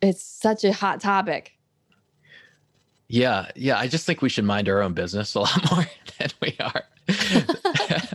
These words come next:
Speaker 2: You know, basically, like, it comes down to, I mean, obviously there's a place for,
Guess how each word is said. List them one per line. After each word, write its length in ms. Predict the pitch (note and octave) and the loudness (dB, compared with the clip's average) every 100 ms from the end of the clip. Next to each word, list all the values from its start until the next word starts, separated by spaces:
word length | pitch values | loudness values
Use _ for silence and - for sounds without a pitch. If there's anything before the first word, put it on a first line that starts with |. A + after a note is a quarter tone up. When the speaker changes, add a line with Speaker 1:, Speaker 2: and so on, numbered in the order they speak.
| - A3 - D#3+ C#3 | -4 -4 -4 -2 0
Speaker 2:
You 60 | |
know, 120 | C3+ | 2
basically, 540 | A#2+ B2+ B2+ C#3 C3 A#2 | 2 0 0 0 2 4
like, 160 | A2 | 2
it 100 | G2 | -2
comes 300 | - G#2+ G#2 | -4 -2 -2
down 180 | G2 G2+ | -2 -2
to, 60 | G#2 | 0
I 40 | |
mean, 140 | A2 G#2 - | -2 -2 -4
obviously 560 | A2 G#2 G2+ - G2+ | -2 -2 -4 -2 -2
there's 240 | F#2+ F#2+ F2 | 0 0 -4
a 60 | |
place 400 | - F#2+ F2+ - | -4 -2 -2 -4
for, 440 | - F#2 F2+ F2 | -6 0 2 0